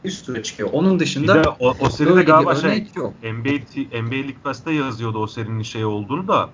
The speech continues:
Speaker 2: Şey galiba, ben Houston Spurs diye gördüm onu. Bir de o zamanlar
Speaker 1: Houston Spurs, Houston
Speaker 2: Houston
Speaker 1: Spurs,
Speaker 2: Spurs
Speaker 1: çok
Speaker 2: bir de
Speaker 1: haklısın.
Speaker 2: şey, o zaman da best in five, best of five olarak, yani ilk tur serisi iki iki oluyor zaten şey.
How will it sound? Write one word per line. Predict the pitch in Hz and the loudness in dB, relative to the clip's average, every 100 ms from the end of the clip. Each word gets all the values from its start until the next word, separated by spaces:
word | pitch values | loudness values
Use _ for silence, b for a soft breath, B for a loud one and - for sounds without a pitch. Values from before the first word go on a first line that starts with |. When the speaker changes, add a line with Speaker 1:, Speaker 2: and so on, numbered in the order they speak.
| B B - | B B -12
Speaker 2:
Şey | - 135 | -4 0
galiba, | 147 113 95 92 - 107 | 2 2 0 -6 -8 0
ben | 117 | 0
Houston | 113 135 - 143 | 2 -4 -2 -4
Spurs | - 120 156 - | -2 2 2 2
diye | 170 | 2
gördüm | 131 113 113 120 | 4 2 0 -4
onu. | 175 | -4
Bir | 151 | -2
de | 135 | -2
o | 131 | 0
zamanlar | 139 139 147 143 | 2 4 4 2
Speaker 1:
Houston | 220 | 0
Spurs, | 214 - - 214 165 - - | -4 -6 -8 -4 -4 -6 -12
Houston | 170 120 170 | -8 -4 -2
Speaker 2:
Houston | 165 | -2
Speaker 1:
Spurs, | 156 | -2
Speaker 2:
Spurs | 123 202 | 2 2
Speaker 1:
çok | 151 | 2
Speaker 2:
bir | 170 | 0
de | |
Speaker 1:
haklısın. | 160 - | -2 2
Speaker 2:
şey, | 175 120 - - | 0 0 -4 -10
o | 120 | -4
zaman | 117 151 180 185 | 0 2 2 2
da | 170 135 | 0 0
best | 139 131 165 | -2 -2 -4
in | |
five, | 151 165 143 113 | 0 2 2 0
best | 135 139 | -6 -2
of | 156 - | -4 0
five | 156 147 139 | 0 0 -4
olarak, | 107 98 | -6 -6
yani | 113 147 | -4 -4
ilk | - | -2
tur | 147 | -6
serisi | - 117 113 - 214 - - - - | -6 -6 -8 -8 -10 -10 -20 -20 -12
iki | 139 - 185 | -10 -6 -4
iki | 156 143 | -2 0
oluyor | 120 104 98 | 0 -2 -4
zaten | 98 92 92 - | -4 -4 -8 -10
şey. | - 92 - | -12 -12 -12